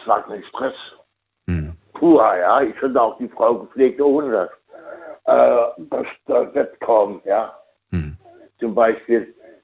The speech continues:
Speaker 1: nach vierzehn Tagen, wie meine Frau noch schon tot war, ja, wurde der Rollstuhl genehmigt.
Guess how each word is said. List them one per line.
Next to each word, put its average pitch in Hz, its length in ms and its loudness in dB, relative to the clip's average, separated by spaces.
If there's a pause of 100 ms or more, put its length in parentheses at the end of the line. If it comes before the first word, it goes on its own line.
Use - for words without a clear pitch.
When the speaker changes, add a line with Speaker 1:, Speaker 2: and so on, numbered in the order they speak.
Speaker 1:
nach 120 280 0
vierzehn 143 460 -2
Tagen, 127 340 0
wie 113 80 -2
meine 107 260 -4
Frau 127 300 2
noch 127 260 -4 (220)
schon 117 200 -4
tot 180 340 0
war, 92 220 2
ja, 110 320 2 (760)
wurde 127 300 2
der 113 200 2
Rollstuhl 131 580 2
genehmigt. 101 600 -6